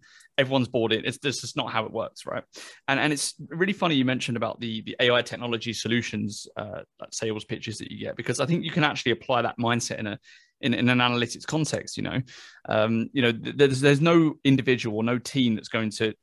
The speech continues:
solve all of the problems of the business or all of the problems of the product or all of the problems of the engagement or the safety.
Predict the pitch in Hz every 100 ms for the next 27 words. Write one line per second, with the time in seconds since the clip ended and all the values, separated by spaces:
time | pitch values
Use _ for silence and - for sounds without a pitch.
0 | - - 131 127 120 147 156 151 139 -
1 | 127 127 - - - - - 113 - -
2 | - - 113 113 - 151 151 - 131 123
3 | 123 117 113 110 - - 113 135 139 131
4 | 123 120 113 110 107 110 110 - 117 -
5 | 113 -